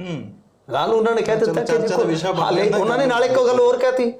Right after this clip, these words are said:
Speaker 1: ਜੀ।
Speaker 2: ਲੋਕ ਤੇ ਹਾਲੇ ਕਨਫਿਊਜ਼ ਨੇ ਕਿ ਸੱਚਾ ਅਕਾਲੀ ਦਲ ਕਿਹੜਾ।
Speaker 1: ਹੂੰ।
Speaker 2: ਇਹਦਾ ਮਤਲਬ ਹੈ ਕਿ ਜੇ ਕਨਫਿਊਜ਼ਨ ਦੂਰ ਹੋ ਗਈ,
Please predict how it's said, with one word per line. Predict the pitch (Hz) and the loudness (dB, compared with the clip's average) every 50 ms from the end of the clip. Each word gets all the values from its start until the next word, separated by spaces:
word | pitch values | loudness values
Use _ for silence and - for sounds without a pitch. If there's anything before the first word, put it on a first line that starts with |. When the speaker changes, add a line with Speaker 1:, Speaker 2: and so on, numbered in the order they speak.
| - - | -14 -16
Speaker 1:
ਜੀ। | 147 - 160 | -8 -4 -2
Speaker 2:
ਲੋਕ | 175 233 220 233 233 233 - | 2 4 4 4 2 2 0
ਤੇ | 294 | 0
ਹਾਲੇ | 262 - 277 262 220 220 | 2 2 2 2 2 2
ਕਨਫਿਊਜ਼ | - 240 226 208 175 208 214 220 190 220 | 2 2 2 2 2 2 2 2 2 2
ਨੇ | 233 247 | 0 0
ਕਿ | 240 254 254 | 0 0 0
ਸੱਚਾ | - 208 202 202 226 202 - | 0 0 -2 0 -2 -2 0
ਅਕਾਲੀ | 196 175 170 185 | 0 0 0 0
ਦਲ | 175 175 170 170 | 0 0 0 0
ਕਿਹੜਾ। | 175 185 185 190 | 0 0 0 0
Speaker 1:
ਹੂੰ। | 196 196 - - _ _ - 190 190 | -2 -4 -8 -14 _ _ -10 -6 -2
Speaker 2:
ਇਹਦਾ | 170 185 202 214 | 0 0 0 0
ਮਤਲਬ | 202 185 - 202 208 214 214 | 0 0 0 0 0 0 0
ਹੈ | 226 | 0
ਕਿ | 220 269 247 | 0 -2 -2
ਜੇ | 156 190 202 208 233 | 0 0 2 2 2
ਕਨਫਿਊਜ਼ਨ | 233 226 233 214 175 165 196 190 170 214 220 190 | 0 0 0 -2 0 0 0 2 2 0 0 2
ਦੂਰ | 196 214 240 277 | 2 2 2 2
ਹੋ | 285 247 | 2 2
ਗਈ, | 185 190 180 143 - - | 2 2 0 0 -2 -6